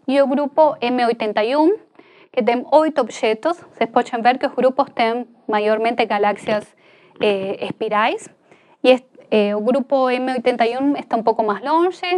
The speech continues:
a uns três megaparsecs de, eh, distância de nós. Então, esse é outro exemplo de grupos de galáxias. Então, aqui temos a vizinhança do grupo local. Tá? Agora já estamos indo a grupos de galáxias. Estamos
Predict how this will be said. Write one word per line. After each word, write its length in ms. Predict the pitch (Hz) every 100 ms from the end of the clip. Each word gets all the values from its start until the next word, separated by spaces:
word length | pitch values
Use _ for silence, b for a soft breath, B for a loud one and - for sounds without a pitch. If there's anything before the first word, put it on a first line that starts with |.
| 330
a 300 | - 226 226
uns 180 | 233 220
três 240 | - 220 214
megaparsecs 880 | 220 208 - 196 190 - 208 196 - b b b b _
de, 440 | 196 196 202 214 -
eh, 260 | 202 190
distância 500 | 196 196 208 202 214
de 120 | 196 196
nós. 300 | - _ _
Então, 160 | - 226
esse 100 | 214
é 60 | 226
outro 300 | - 233 247
exemplo 640 | 247 - 208 202 247 302 b b b b -
de 120 | 202
grupos 340 | 202 202 208
de 100 | 202
galáxias. 560 | 196 190 - - - -
Então, 200 | 254 294
aqui 200 | 320 359
temos 540 | 359 359 349 349 - _ _ -
a 80 | 233
vizinhança 1000 | 233 233 247 247 269 294 311 - 320 381 - b b b b
do 140 | 247 269
grupo 300 | 247 247 262
local. 400 | 240 226 - - _ _ _ _
Tá? 120 | 220
Agora 340 | 214 220 247
já 140 | 302 277
estamos 580 | 269 262 269 320 359 - b b b -
indo 420 | 254 247 277 294
a 120 | -
grupos 320 | 220 226 247
de 100 | 240
galáxias. 500 | 226 226 196 - 180
Estamos 420 | - - 208 208